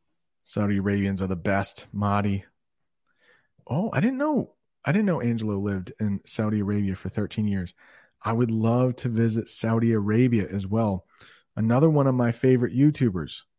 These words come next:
his name is Peter Santanello. He's an American. Um, he visited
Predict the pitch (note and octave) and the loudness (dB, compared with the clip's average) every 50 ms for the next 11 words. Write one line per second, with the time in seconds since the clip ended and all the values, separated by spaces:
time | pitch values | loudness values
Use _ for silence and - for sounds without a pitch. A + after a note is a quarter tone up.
0 | _ _ _ _ _ G#2 G2+ G2+ A2 A2 A2 A2 G#2+ G2+ F#2 - _ _ - - | _ _ _ _ _ -8 -2 0 2 2 2 2 2 0 -2 -6 _ _ -6 -2
1 | B2+ B2 A#2+ A#2 A2 - - A2+ A2+ G#2 - G#2+ G2 G#2 A#2 B2+ A#2+ G2 E2+ D2+ | 0 2 2 0 -2 -2 -4 -2 -2 -2 -4 -4 -2 0 0 0 0 -2 -2 -6
2 | D2+ - _ _ - B2 B2+ C3+ B2+ A#2 B2 C3 C#3 C3+ - - F2+ F2 E2+ F2 | -8 -14 _ _ -4 0 0 2 2 2 2 2 2 0 0 -2 -6 -6 -6 -10
3 | - _ _ _ - _ _ _ _ _ _ - G2 G2 G2 F#2 - - G2 A2 | -14 _ _ _ -20 _ _ _ _ _ _ -4 -2 -2 -2 -2 -4 -6 -4 0
4 | C3+ C#3+ C#3 B2+ C3 B2+ B2+ A#2 B2+ A#2 A#2+ A#2+ A#2 A2+ G2+ - | 2 2 4 4 4 2 4 2 2 2 2 2 2 0 -2 -6